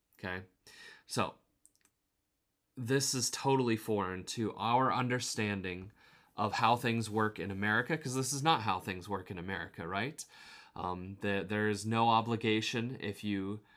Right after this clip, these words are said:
sleep with somebody in America. In fact, people do it quite often. They'll have one-night stands, and it means nothing to them. So why is,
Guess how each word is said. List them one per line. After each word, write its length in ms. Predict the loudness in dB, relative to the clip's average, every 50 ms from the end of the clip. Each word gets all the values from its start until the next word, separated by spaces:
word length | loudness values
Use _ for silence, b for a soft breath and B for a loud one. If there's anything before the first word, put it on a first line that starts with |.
| b b b b
sleep 380 | -8 -2 2 2 2 2 2
with 140 | 0 0 0
somebody 640 | 0 0 0 0 0 0 0 0 0 -2 -4 -4 -10 -12 _
in 160 | -4 -2 0 0
America. 460 | 0 2 2 0 0 -2 -4 -6 -8 -8
In 120 | -8 -8
fact, 240 | -8 -8 -8 -8 -6
people 440 | -6 -6 -4 -2 -2 -2 -2 -2 -2
do 200 | -2 -2 -2 0
it 140 | -2 -2
quite 340 | -6 -8 -4 -2 0 2 4
often. 520 | 4 4 4 2 -2 -6 -6 -6 -6 -8 -6
They'll 160 | -4 -4 -2
have 140 | -4 -4 -4
one-night 440 | -2 -2 0 0 0 0 0 -2 -2
stands, 600 | -4 -4 -2 -2 -2 -2 -4 -6 -8 -10 -14 -16 B B B B B B B B B
and 160 | -4 -2 -2
it 100 | -2 -2
means 420 | -2 -2 0 0 -2 -2 -4 -4
nothing 480 | -2 0 0 0 -2 -2 -6 -6 -6 -8
to 280 | -8 -6 -2 -2 0
them. 300 | 0 0 -2 -4 -6 -8 -14 _ B B B B B B B B
So 160 | -4 -4 -2
why 680 | -2 -2 -2 2 4 6 6 6 4 2 0 -2 -2 -2
is, 400 | -2 0 0 0 -2 -2 -6 -10